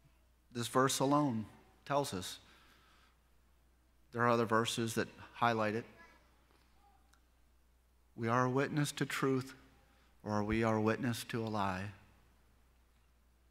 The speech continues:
Verse eleven, "And this is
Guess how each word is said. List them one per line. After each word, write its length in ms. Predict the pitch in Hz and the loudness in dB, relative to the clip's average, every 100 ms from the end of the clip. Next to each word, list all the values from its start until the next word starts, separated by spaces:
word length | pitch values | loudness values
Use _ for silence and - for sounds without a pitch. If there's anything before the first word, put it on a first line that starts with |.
| _ _ - | _ _ -2
Verse 220 | 120 - | 0 2
eleven, 500 | 123 117 101 92 95 - - - - - _ _ - | 4 4 2 -6 -8 -16 -20 -20 -20 -20 _ _ -6
"And 220 | 113 110 | -2 0
this 480 | 127 151 170 - - - - | 4 4 4 -2 -4 -8 2
is 500 | 143 143 143 143 | 4 6 4 0